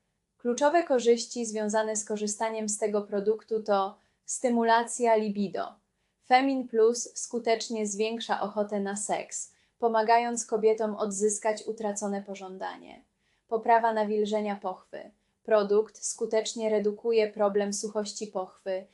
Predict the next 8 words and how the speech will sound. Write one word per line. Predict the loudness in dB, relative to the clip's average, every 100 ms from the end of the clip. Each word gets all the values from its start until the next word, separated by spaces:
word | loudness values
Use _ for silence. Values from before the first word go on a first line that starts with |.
| _ _
co | -4 -4
przekłada | -4 -4 2 2 2
się | -2
na | -6 -6
komfort | 0 0 0 -2 -4 -6
podczas | -8 -8 -6 -6 -6 -6
stosunku | -6 -6 -4 -8 -6 -8
seksualnego. | -8 -8 -6 -4 -4 -8 -14 -16 -20